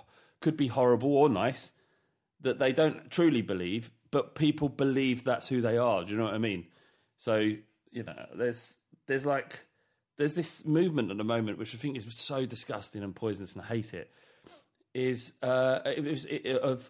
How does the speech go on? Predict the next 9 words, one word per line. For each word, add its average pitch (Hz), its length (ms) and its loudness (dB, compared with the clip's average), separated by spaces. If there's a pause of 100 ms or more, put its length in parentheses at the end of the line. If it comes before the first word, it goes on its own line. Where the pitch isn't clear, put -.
(120)
really 160 300 2
pretty 160 320 -6
girls 120 480 0 (220)
saying 117 420 -2
something 143 420 -4
really 139 380 2
vacuous 123 560 -4
and 110 280 -4 (120)
vile 110 580 2